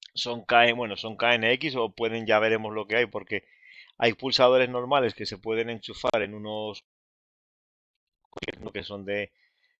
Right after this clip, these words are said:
K N X, y aquí tengo dos, tengo una persiana normal y corriente, no, no es K N X ni nada, y aquí tengo una persiana de, de lamas, ¿no? De estas que se,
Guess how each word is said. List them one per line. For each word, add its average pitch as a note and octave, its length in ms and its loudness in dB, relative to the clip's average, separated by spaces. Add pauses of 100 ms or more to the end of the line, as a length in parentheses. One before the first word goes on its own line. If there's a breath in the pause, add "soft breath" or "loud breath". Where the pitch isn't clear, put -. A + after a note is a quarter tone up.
K B2 200 8
N B2+ 240 6
X, - 380 -2
y A2 100 0
aquí G#2+ 200 0
tengo A2+ 300 -4
dos, A2+ 420 -6 (460)
tengo A2+ 280 -6
una A2 640 4
persiana A2+ 500 2
normal F#2+ 360 -4
y G#2+ 60 -4
corriente, C3 420 -4
no, A2+ 120 -6
no G#2 200 -8
es G#2 100 -4
K G#2 220 0
N G#2 160 -4
X G#2 220 -4
ni A2+ 160 -4
nada, D3 360 2 (640 soft breath)
y - 100 0
aquí A#2 220 0
tengo D3 520 2 (1400 loud breath)
una B2 320 0
persiana B2+ 540 4
de, F#2+ 1080 2
de F#2+ 300 -2
lamas, F#2+ 580 0
¿no? A2+ 180 -6
De G#2+ 80 -4
estas - 260 -4
que G2+ 120 -10
se, G2 400 -2